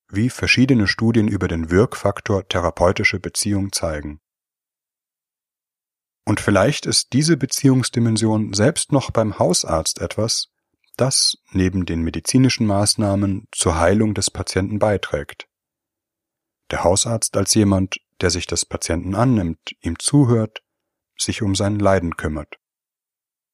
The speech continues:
Natürlich gehört auch vieles zu einer Psychoanalyse, was hier nicht angesprochen wurde. Ein Therapeut deutet auch auf einer anderen Ebene, zieht Bezüge zur Lebensgeschichte, Kindheit und Mutter und erarbeitet mit dem Patienten biografische Zusammenhänge.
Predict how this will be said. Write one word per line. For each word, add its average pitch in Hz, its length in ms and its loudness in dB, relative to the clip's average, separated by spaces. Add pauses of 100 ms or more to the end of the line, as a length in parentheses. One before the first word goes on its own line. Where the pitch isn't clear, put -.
(1040)
Natürlich 120 500 2
gehört 104 300 4
auch - 160 -2
vieles 123 440 0
zu - 160 -2
einer 101 180 0
Psychoanalyse, 92 840 -2
was 85 160 -2
hier - 160 -8
nicht - 260 0
angesprochen 80 640 -6
wurde. 78 340 -10 (1120)
Ein 87 160 -4
Therapeut 98 640 2
deutet 98 400 2
auch 92 240 0
auf 95 140 -8
einer 90 180 0
anderen 104 400 2
Ebene, 87 500 -6 (420)
zieht - 260 -6
Bezüge 127 460 0
zur - 160 0
Lebensgeschichte, 113 800 0
Kindheit 120 580 -2
und 107 100 -4
Mutter 107 400 -2 (500)
und 107 120 -2
erarbeitet 113 480 2
mit 113 140 -2
dem 113 100 0
Patienten 104 540 0
biografische 92 680 0
Zusammenhänge. 78 800 -4